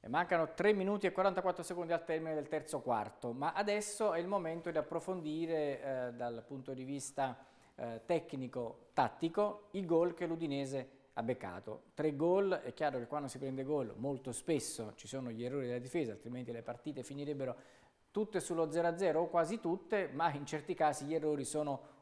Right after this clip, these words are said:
un pochino più gravi di quelli che, eh, normalmente accadono. Io vorrei vedere tutti e tre i gol, in-, cominciamo dal primo,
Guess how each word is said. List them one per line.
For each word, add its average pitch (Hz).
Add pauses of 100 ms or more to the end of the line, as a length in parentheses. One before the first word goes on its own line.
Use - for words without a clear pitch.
(100)
un 180
pochino 170
più 170
gravi 147
di 143
quelli 139
che, 131
eh, 127
normalmente 143
accadono. 131
Io 151
vorrei 147
vedere 147
tutti 151
e 139
tre 151
i 147
gol, 151
in-, 117
cominciamo 151
dal 151
primo, 156